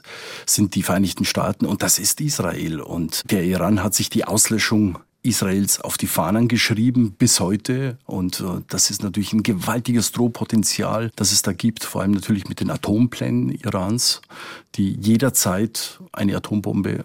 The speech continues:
wenn sie denn eine haben, auf Israel, äh,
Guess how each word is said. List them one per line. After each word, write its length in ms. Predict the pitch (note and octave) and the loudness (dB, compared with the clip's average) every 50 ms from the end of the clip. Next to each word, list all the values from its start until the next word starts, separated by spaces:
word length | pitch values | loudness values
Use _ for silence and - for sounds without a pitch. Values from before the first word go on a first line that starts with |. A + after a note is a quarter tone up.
| - _ - | -10 _ -4
wenn 280 | F#2+ F#2+ F#2 G2+ G#2+ | -2 0 2 2 2
sie 140 | G#2+ - A2+ | 2 2 0
denn 360 | G2+ A2 G#2 G2 G2+ G2+ - - | 0 2 2 2 2 0 -2 -6
eine 400 | - - - G2+ F#2+ F#2 - - | -8 -6 -2 0 0 0 0 -2
haben, 240 | F#2 G2 F#2+ G2+ - | -4 -2 -2 -4 -4
auf 140 | - - - | -6 -6 -4
Israel, 540 | - A#2+ - - F#2+ F#2+ F#2 F#2+ F#2+ - F2 | -2 -2 0 0 0 2 2 2 2 0 -2
äh, 180 | E2+ E2+ - | -2 -4 -4